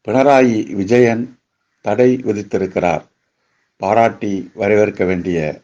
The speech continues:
அறிவிப்பு. கேரளாவில் மார்க்சிஸ்ட் கம்யூனிஸ்ட் கட்சியினுடைய ஆட்சி நடந்து கொண்டு இருக்கிறது. கேரளாவில் பெரும்பாலான மக்களால் மிகச்சிறப்பாக கொண்டாடப்படுகிற பண்டிகை ஓணம் பண்டிகை.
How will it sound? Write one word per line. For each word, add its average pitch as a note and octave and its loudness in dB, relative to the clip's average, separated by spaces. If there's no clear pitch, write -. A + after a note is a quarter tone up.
அறிவிப்பு. F#2 -8
கேரளாவில் D3+ 4
மார்க்சிஸ்ட் D#3+ -2
கம்யூனிஸ்ட் C3+ -4
கட்சியினுடைய G#2 0
ஆட்சி G#2+ -6
நடந்து G#2 -4
கொண்டு F2+ -4
இருக்கிறது. F#2 -8
கேரளாவில் B2+ 4
பெரும்பாலான C#3 4
மக்களால் C3 2
மிகச்சிறப்பாக D3 2
கொண்டாடப்படுகிற B2 2
பண்டிகை G#2 -2
ஓணம் G2 -2
பண்டிகை. D#2+ -6